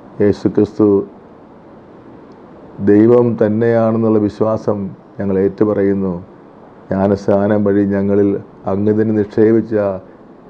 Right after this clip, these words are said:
ഈ വിശ്വാസത്തിൻ്റെ നിധിയെ കാത്തുസൂക്ഷിക്കാൻ ഞങ്ങളെ അനുഗ്രഹിക്കണമേ. ഞങ്ങളുടെ വിശ്വാസത്തിന്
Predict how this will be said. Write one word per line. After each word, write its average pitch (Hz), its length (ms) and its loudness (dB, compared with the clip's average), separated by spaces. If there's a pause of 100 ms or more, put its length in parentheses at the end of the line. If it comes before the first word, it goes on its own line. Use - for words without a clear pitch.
(120)
ഈ 98 40 2
വിശ്വാസത്തിൻ്റെ 101 1000 0
നിധിയെ 95 680 -2 (580)
കാത്തുസൂക്ഷിക്കാൻ 101 1160 -2
ഞങ്ങളെ 98 320 -4
അനുഗ്രഹിക്കണമേ. 95 800 -4 (580)
ഞങ്ങളുടെ 110 220 4
വിശ്വാസത്തിന് 120 960 -2